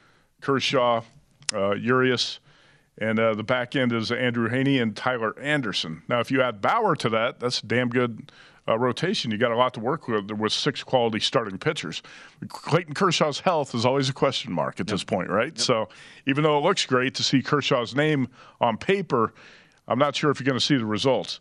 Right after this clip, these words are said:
Speaker 1: And also the back end of the bullpen, I think, is a potentially a big problem. It could be a big problem.
Speaker 2: Yeah.
Speaker 1: Not just something to talk about right now. It's something the Dodgers might have to really seriously deal with at some point this season. So if they, this looks like the best team in baseball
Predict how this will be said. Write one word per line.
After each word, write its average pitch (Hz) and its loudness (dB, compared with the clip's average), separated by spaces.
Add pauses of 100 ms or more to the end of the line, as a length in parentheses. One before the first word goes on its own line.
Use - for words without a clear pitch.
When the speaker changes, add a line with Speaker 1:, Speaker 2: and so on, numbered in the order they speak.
(140)
Speaker 1:
And 120 -2
also 135 0
the 113 0
back 120 0
end 120 0
of 110 2
the 101 -4
bullpen, 104 0 (300)
I 104 0
think, 104 -2
is 95 0
a 95 0 (220)
potentially 127 -2
a 92 -2
big 101 -2
problem. 98 -2 (420)
It - -4
could 139 2
be 113 0
a 98 2
big 95 0
problem. 71 -6
Speaker 2:
Yeah. 90 -12 (120)
Speaker 1:
Not 107 -2
just - -2 (240)
something 110 -4
to 85 -6
talk 107 -2
about 92 0
right 98 0
now. 104 0
It's 90 -4
something 107 -4
the 92 -4
Dodgers 101 -4
might 101 0
have 101 -2
to 107 -8
really 98 -4 (320)
seriously 107 -2
deal 107 0
with 98 -4
at 95 -10
some 107 -4
point 98 -6
this 95 -6
season. 90 -2
So 123 0
if 110 -6
they, 123 0 (440)
this 175 0
looks 160 0
like 156 0
the 135 -10
best 135 0
team 156 0
in 131 2
baseball 101 0